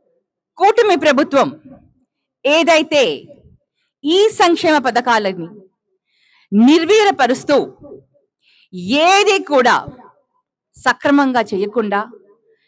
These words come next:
ఎన్నో పథకాలని సూపర్ సిక్స్ అని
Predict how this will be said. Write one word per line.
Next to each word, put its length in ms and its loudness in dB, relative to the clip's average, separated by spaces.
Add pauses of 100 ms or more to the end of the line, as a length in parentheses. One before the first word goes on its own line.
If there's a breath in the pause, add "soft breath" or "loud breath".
(200)
ఎన్నో 680 4
పథకాలని 520 0
సూపర్ 340 -4
సిక్స్ 260 -10
అని 320 -4